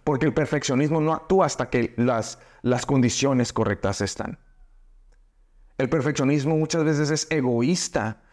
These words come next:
porque solamente data de tu propio criterio. Ignoras muchas veces el corazón de la gente, ¿no? Cuando tú estás viviendo un espíritu de excelencia, tú celas el propósito de las cosas, pero nunca descuidas el corazón de la gente. Nunca descuidas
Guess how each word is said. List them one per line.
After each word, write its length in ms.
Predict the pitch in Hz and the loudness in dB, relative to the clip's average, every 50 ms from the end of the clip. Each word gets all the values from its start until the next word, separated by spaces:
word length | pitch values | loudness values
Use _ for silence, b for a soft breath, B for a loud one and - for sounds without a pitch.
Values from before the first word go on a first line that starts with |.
| b b b | b b b
porque 500 | b 143 143 131 123 135 131 120 107 - | b -2 0 0 2 2 2 2 2 0
solamente 600 | - - 165 160 160 156 151 147 147 131 151 147 | -2 0 0 2 2 2 2 2 2 2 2 0
data 280 | 131 143 143 - - 156 | 0 0 -2 0 0 2
de 120 | 147 135 127 | 2 2 0
tu 320 | 131 - 196 208 196 - - | 0 0 -2 -2 -2 -2 -2
propio 300 | 139 135 120 127 123 107 | 0 0 2 0 0 2
criterio. 540 | - 110 98 - - 101 95 101 98 - - _ _ _ _ _ _ _ _ _ _ _ _ _ _ - | 2 0 0 2 0 0 0 -2 -4 -6 -10 _ _ _ _ _ _ _ _ _ _ _ _ _ _ -2
Ignoras 520 | 156 131 120 139 147 160 165 160 127 127 | 0 2 2 2 2 2 0 0 0 0
muchas 220 | 139 123 - 135 | -2 0 0 2
veces 160 | 127 131 127 143 | 2 2 2 0
el 100 | 127 - | -2 -2
corazón 400 | - 127 117 117 - 120 113 110 | 0 -2 -2 -2 0 0 2 2
de 80 | 117 | 2
la 80 | 117 120 | 2 0
gente, 340 | - - 139 151 - - 76 | 0 -2 -4 -4 -4 -2 -2
¿no? 300 | 92 123 - - - b b b b | 0 0 0 -2 -6 b b b b
Cuando 260 | b 120 127 127 120 | b 0 2 2 2
tú 80 | 117 151 | 2 0
estás 200 | 156 - 190 175 | 0 0 0 2
viviendo 260 | 185 185 180 180 185 | 2 4 4 4 2
un 80 | 190 185 | 2 0
espíritu 460 | 175 - - 175 165 170 170 - 165 | 0 0 0 0 2 2 2 0 0
de 40 | 165 | 0
excelencia, 400 | - - 143 151 160 151 156 - | 0 0 0 0 0 0 0 0
tú 140 | - 160 156 | -2 -2 -2
celas 600 | - - 160 156 180 190 202 - - - - - _ _ - - _ _ _ _ - - _ _ _ _ _ _ _ _ _ | 0 0 0 0 0 0 -2 -6 -10 -12 -14 -18 _ _ -20 -20 _ _ _ _ -20 -20 _ _ _ _ _ _ _ _ _
el 120 | - 127 120 | -4 -2 0
propósito 520 | 147 139 131 - 147 139 151 135 - 147 | 0 -2 -2 -2 -2 -2 -2 0 0 2
de 80 | 147 139 | 2 2
las 180 | 139 139 - | 0 -2 -2
cosas, 380 | - 139 151 143 156 147 - - _ - | -4 -4 -4 -2 -4 -6 -8 -10 _ -4
pero 220 | - 147 131 127 | -2 0 2 2
nunca 400 | 123 131 147 175 180 180 190 175 | 2 2 2 2 0 0 0 0
descuidas 720 | 160 160 - - - 156 185 208 - - 104 - - - _ _ _ _ _ - | 0 -2 -2 0 2 2 4 4 2 0 -6 -6 -12 -18 _ _ _ _ _ -2
el 140 | - 120 117 | -2 0 0
corazón 460 | - 120 110 107 - - 110 107 98 | 2 0 0 0 0 0 0 2 2
de 80 | 101 101 | 2 0
la 80 | 101 | -2
gente. 360 | - - - - - - - - _ B B B B B | -4 -6 -8 -8 -8 -10 -14 -20 _ B B B B B
Nunca 280 | 123 143 151 165 180 | 2 2 2 2 2
descuidas 640 | 156 165 - - - 151 190 185 165 82 78 - - | 0 0 -2 0 2 4 4 4 4 0 -4 -8 -14